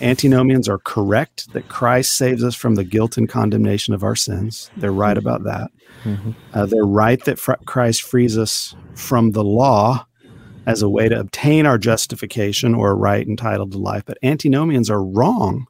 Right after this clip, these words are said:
Speaker 1: in that they deny, uh, important aspects of Christ's salvation. The Bible teaches us that Christ saves us from the power of our sins.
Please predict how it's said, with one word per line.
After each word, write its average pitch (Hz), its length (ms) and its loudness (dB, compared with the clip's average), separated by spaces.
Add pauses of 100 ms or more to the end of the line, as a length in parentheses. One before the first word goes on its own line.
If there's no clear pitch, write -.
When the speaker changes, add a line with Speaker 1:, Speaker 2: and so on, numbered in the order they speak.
(640)
Speaker 1:
in 117 140 4
that 127 140 2
they 123 120 2
deny, 127 640 0 (340)
uh, - 140 -12
important 123 540 -2
aspects 123 580 -2
of 113 100 -12
Christ's 117 380 -2
salvation. 127 600 -2 (760)
The 117 80 0
Bible 131 500 2
teaches 95 460 -6
us 104 300 -6
that 110 220 -6 (260)
Christ 110 400 -2
saves 127 360 0
us 139 120 0
from 131 220 0
the 120 60 0
power 123 400 2
of 113 120 0
our 110 100 2
sins. 101 560 -4